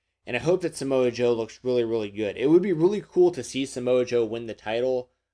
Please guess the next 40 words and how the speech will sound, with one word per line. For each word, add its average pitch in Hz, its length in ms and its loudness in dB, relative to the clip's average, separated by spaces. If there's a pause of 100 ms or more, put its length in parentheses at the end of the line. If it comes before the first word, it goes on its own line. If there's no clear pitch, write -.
(220)
I 135 140 2
just 147 340 0
think 139 300 -6
that 123 120 -2
A 127 200 0
J 123 180 2
is 117 160 -2
so 120 200 -2
deep 120 340 -8
in 123 80 -6
this 107 140 -12
title 123 360 -2
reign, 135 340 -6
and 113 140 -16
there's 117 140 -10
still 135 260 0
more 123 240 -4
challengers 123 640 -4
he 120 60 -18
can 104 160 -12
take 120 320 -6
on, 127 340 -8 (540)
that, 110 360 -4 (1040)
you 131 100 -6
know, 104 120 -8
Samoa 131 440 0
Joe 113 580 0 (480)
having 131 260 -2
the 117 80 -6
belt, 117 480 2 (1000)
just, 135 300 -4
it 143 240 0
just 151 180 -4
isn't 139 260 -2
time 131 340 -6
yet, 104 160 -4
I 101 100 -2
don't 98 220 -10
think. 98 320 -14
But 117 200 -4